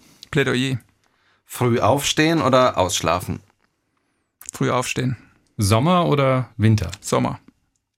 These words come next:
Speaker 2: Italien oder Dänemark?
Speaker 1: Dänemark.
Speaker 3: Stadtleben oder Landluft?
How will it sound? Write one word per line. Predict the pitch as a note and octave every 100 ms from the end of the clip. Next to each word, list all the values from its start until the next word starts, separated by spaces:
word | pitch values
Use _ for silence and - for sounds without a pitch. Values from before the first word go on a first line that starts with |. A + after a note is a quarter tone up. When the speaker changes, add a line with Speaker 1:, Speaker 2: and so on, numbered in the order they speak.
| -
Speaker 2:
Italien | G#2 - A2+ C#3+ D3 D3+ C#3+ -
oder | B2 A#2+
Dänemark? | G2+ G2+ G2 F2+ D#2+ - - _ -
Speaker 1:
Dänemark. | C3+ C#3 B2+ A2+ - _ _ - _
Speaker 3:
Stadtleben | - D#3+ F3 F#3 F#3 E3+
oder | C3+ A#2
Landluft? | B2+ F3 G#3+ - -